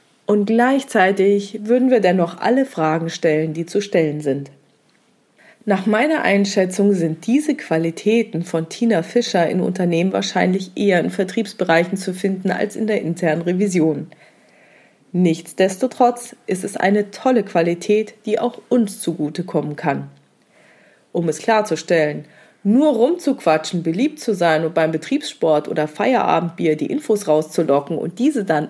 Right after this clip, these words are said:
ungeprüft als Prüfungsergebnis darzustellen, geht selbstverständlich überhaupt nicht. Geprüft werden muss natürlich trotzdem.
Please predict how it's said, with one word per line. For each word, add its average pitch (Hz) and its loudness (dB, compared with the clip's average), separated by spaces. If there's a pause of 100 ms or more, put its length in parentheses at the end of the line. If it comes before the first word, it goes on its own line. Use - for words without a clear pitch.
(100)
ungeprüft 220 0
als 147 -2
Prüfungsergebnis 180 -2
darzustellen, 156 2 (440)
geht 147 -6
selbstverständlich 170 -2 (140)
überhaupt 190 -2
nicht. 143 -6 (440)
Geprüft 277 0
werden 190 4
muss 185 -2
natürlich 220 0
trotzdem. 143 -2